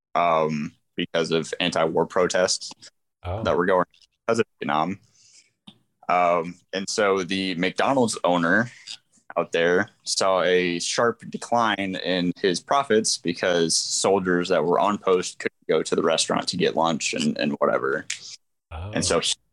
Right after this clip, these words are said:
Speaker 1: knocked a hole in the wall, uh,
Speaker 2: <laughs>
Speaker 1: and created the first McDonald's drive-through, uh, so that soldiers could just order and then not have to get out of their car and appear in, in uniform, uh,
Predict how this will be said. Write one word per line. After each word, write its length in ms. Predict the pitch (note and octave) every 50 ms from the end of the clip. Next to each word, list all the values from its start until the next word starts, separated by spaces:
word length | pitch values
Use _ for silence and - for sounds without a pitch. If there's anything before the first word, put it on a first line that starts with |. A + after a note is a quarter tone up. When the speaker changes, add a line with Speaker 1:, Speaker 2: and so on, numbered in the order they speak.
| _ _ -
Speaker 1:
knocked 200 | G2+ G#2+ - -
a 40 | A#2
hole 360 | G#2 - - A2+ A2+ A2+ A2
in 80 | G#2+ G2
the 60 | F2+
wall, 440 | E2 D#2+ D2 D2 C#2+ D2 F#2+ B2 B2 - _ _ - - - - _ _ _ - - - -
uh, 280 | - - - - - -
Speaker 2:
<laughs> 60 | - - _ _ _ _ _ _ _ _ _ _ _ _ _ _ _ _ _ _ _ _ _ _ _ -
Speaker 1:
and 200 | F2 E2+ E2+ E2
created 380 | - - G2 F#2 F2+ F2+ F2
the 60 | E2+ E2+
first 420 | - - - G#2 G#2 G2+ - - -
McDonald's 500 | - F2 - - F2 E2+ E2 E2 E2 E2 -
drive-through, 720 | - F#2 F#2+ G2 G#2 G2 - - - C2+ C#2+ D2+ F2 B2 - _ - - - - - - - _ _ - -
uh, 240 | - C#2+ A1 A1 -
so 160 | - - G#2+
that 160 | F#2 E2+ E2
soldiers 420 | - - G2+ G2 F#2+ F2+ F#2 F2 -
could 180 | - - F#2+ F2+
just 240 | E2+ E2 D#2 - _
order 460 | - G#2+ G#2+ G2+ E2 D2+ E2 F#2+ A#2+ - _ - - - - -
and 100 | F#2 -
then 240 | E2+ E2+ E2 E2+ E2+ D#2
not 180 | D#2 E2+ D2
have 160 | - - A2
to 80 | - E2+
get 120 | F2 F2+ D#2+
out 160 | E2+ E2 E2
of 60 | D#2+
their 100 | D#2 D2 - _ -
car 600 | F2+ F2 E2 D#2+ D#2+ D#2+ D#2+ D#2+ D#2+ D#2+ E2 -
and 120 | - F2+ E2+
appear 340 | D#2+ - - E2+ D#2+ D2 A#1
in, 80 | - - _ _ - - _ _ -
in 160 | - D2+ D#2
uniform, 640 | E2 A2 A#2 - - - D2 - - D2 D2 C#2+ - _ _ - - -
uh, 220 | - D2+ - C2